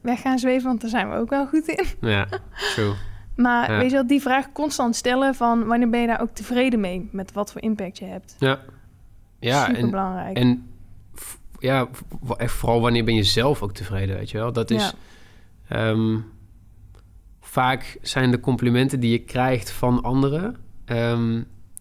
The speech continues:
Speaker 2: zo mooi over hetgeen wat je doet, maar kan je dat zelf niet altijd even makkelijk, eh, op waarde schatten of zo, weet je wel? Dat, dat, je doet enorm mooie dingen. We doen allemaal, denk ik,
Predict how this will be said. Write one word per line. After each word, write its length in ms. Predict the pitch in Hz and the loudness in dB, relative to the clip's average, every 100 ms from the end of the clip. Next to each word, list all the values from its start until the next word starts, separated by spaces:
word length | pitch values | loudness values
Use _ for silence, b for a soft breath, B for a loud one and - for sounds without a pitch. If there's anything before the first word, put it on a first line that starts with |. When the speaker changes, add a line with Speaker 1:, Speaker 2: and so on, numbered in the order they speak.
| - - - - - - - | -20 -20 -20 -20 -20 -20 -18
Speaker 2:
zo 280 | - - 160 | -6 2 4
mooi 380 | 127 131 151 117 | 6 6 4 4
over 140 | 117 | 2
hetgeen 260 | 110 - 127 | 0 0 2
wat 120 | 120 | 2
je 80 | 117 | 2
doet, 160 | 120 123 | 2 2
maar 120 | 117 | 4
kan 140 | 127 | 4
je 60 | 117 | 6
dat 140 | 117 | 2
zelf 320 | - 120 117 | 2 2 2
niet 160 | 127 117 | 2 0
altijd 380 | 117 117 110 - - | 0 0 -2 -4 -8
even 280 | 127 117 113 | -2 2 4
makkelijk, 540 | 113 117 113 107 - b b b b b b - | 2 2 0 0 -2 b b b b b b -8
eh, 640 | 117 113 110 113 110 107 113 | -2 2 4 4 4 4 0
op 160 | - 107 | -2 -2
waarde 260 | 104 135 110 | 2 2 0
schatten 360 | - 95 95 | -2 -4 -6
of 80 | 82 | -8
zo, 200 | - 90 | -8 -6
weet 160 | 90 95 | -6 -6
je 80 | |
wel? 300 | 110 123 113 | -4 0 0
Dat, 200 | 113 113 | 0 0
dat, 200 | 110 120 | 0 -2
je 120 | 117 117 | 0 4
doet 160 | 139 | 2
enorm 480 | - 131 131 131 131 | 4 4 6 6 6
mooie 320 | 127 127 123 | 6 6 4
dingen. 280 | 117 123 147 | 4 2 4
We 60 | 139 | 4
doen 120 | 127 | 2
allemaal, 360 | 104 113 117 127 | 2 2 2 4
denk 160 | |
ik, 60 | 131 | 4